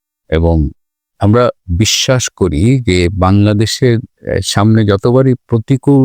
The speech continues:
অবস্থা এসেছে, জনগণকে সাথে নিয়ে বাংলাদেশ ঠিকই কিন্তু সেই প্রতিকূল অবস্থাটাকে কাটিয়ে উঠতে পেরেছে। সুতরাং হতাশার কিছু নেই। লন্ডনে যে ষড়যন্ত্রের বৈঠকটি হয়েছে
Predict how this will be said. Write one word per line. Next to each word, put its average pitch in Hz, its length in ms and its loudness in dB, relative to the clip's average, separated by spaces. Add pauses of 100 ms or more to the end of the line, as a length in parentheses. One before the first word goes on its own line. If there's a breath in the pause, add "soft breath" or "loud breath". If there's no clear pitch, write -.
(160)
অবস্থা 101 420 -2
এসেছে, 92 380 -2 (840)
জনগণকে 117 680 2
সাথে - 380 -4
নিয়ে 95 300 2 (640)
বাংলাদেশ 95 500 2 (200)
ঠিকই 143 320 -2
কিন্তু 98 400 -2 (220)
সেই - 340 -2
প্রতিকূল 98 500 -2
অবস্থাটাকে 87 680 -2
কাটিয়ে 127 440 0
উঠতে - 360 -2
পেরেছে। - 380 -10 (120)
সুতরাং 92 340 -2
হতাশার 104 540 -2
কিছু - 280 -6
নেই। 117 240 2
লন্ডনে 104 600 2
যে 101 120 2
ষড়যন্ত্রের 104 720 0
বৈঠকটি 95 540 -2
হয়েছে 101 360 -2